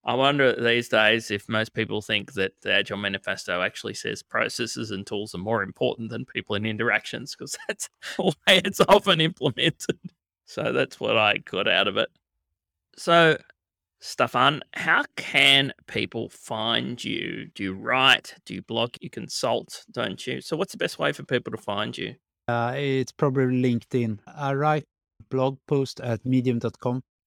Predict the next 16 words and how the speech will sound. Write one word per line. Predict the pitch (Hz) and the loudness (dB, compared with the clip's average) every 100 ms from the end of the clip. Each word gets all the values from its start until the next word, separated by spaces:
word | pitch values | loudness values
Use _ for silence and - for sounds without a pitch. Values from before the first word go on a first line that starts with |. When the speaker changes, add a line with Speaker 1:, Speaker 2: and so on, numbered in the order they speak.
| _ _ _ - | _ _ _ -12
Speaker 2:
and | 123 113 113 113 110 113 123 | -6 -4 -2 -4 -6 -6 -4
do | 120 | -4
some | - 120 | -2 -2
trainings | - 113 113 107 | 0 0 0 -2
and | 110 | -4
so. | 110 98 _ | -4 -6 _
Just | 120 113 - | 2 2 2
Google | 143 147 131 113 | 2 4 4 4
my | 110 | 4
name | 110 127 110 | 2 2 2
and | 110 | 0
then | 120 120 | 0 0
you | 107 120 | 0 -2
will | 110 | -2
get | 107 110 - | -2 -2 -4
to | - 110 104 | -2 0 0